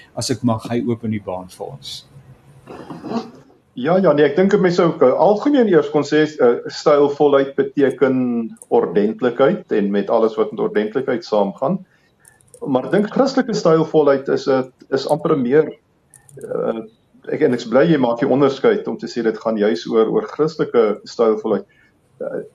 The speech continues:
Speaker 2: wat beteken dat ek optree in die styl van Christus? Nou, die styl van Christus, eh, het natuurlik verskillende kante. Jes-, eh, Jesus het baie sterk oortuigings gehad oor die koninkryk van God. Hy het, hy het sterk oortuigings gegaan oor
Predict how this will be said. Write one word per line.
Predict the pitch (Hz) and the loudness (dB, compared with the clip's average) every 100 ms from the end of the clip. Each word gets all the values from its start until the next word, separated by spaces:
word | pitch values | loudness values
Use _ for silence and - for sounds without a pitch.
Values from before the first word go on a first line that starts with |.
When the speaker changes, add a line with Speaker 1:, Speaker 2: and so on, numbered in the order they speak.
| _ | _
Speaker 2:
wat | 143 139 - | -2 0 0
beteken | - 240 233 208 185 - | 2 2 4 2 0 -2
dat | 151 139 | 0 2
ek | 156 - | 0 0
optree | 175 - 175 170 | -2 2 2 2
in | 147 | 0
die | 139 | -4
styl | - - 160 160 165 | -8 -4 -2 2 0
van | - 139 131 | 0 0 0
Christus? | - 143 120 - 85 82 - _ _ _ _ _ _ | -2 -2 -2 -2 -6 -6 -12 _ _ _ _ _ _
Nou, | - 131 | -4 -2
die | 127 | -2
styl | - 202 269 | 2 2 2
van | 214 170 | 0 -2
Christus, | - 208 220 - 110 175 - - _ | 2 0 0 0 0 0 -4 -16 _
eh, | 123 120 120 117 - _ _ _ _ _ _ _ - | 0 4 4 2 -6 _ _ _ _ _ _ _ -4
het | 127 | -2
natuurlik | 135 - 147 131 | -2 -2 -4 -4
verskillende | 139 - 127 120 117 | -8 -2 0 0 -2
kante. | - 160 - 104 90 - | -2 -2 -2 -8 -10 -6
Jes-, | 120 127 - | -2 -2 -4
eh, | 123 | -4
Jesus | 110 165 170 143 | 0 0 0 0
het | 139 | 0
baie | 117 120 | 2 0
sterk | - - 143 139 | 0 2 2 2
oortuigings | 120 117 123 120 120 143 127 | -4 -2 0 0 -2 -6 -6
gehad | - 131 160 135 - | 0 2 2 -2 -4
oor | 120 113 | -4 -4
die | 110 - | -8 -4
koninkryk | 113 113 120 120 120 120 | -2 0 -2 0 -2 -2
van | - 123 | -8 -10
God. | - 160 190 - _ _ _ _ _ _ _ | -4 -2 -2 -4 _ _ _ _ _ _ _
Hy | 107 | -2
het, | 107 120 | -2 -2
hy | |
het | 110 | -2
sterk | - 139 139 - | -2 2 2 2
oortuigings | 139 - 131 131 147 131 | 0 2 0 0 -4 -6
gegaan | - 117 - 131 123 | -8 -6 -2 -2 -2
oor | 120 113 | 2 2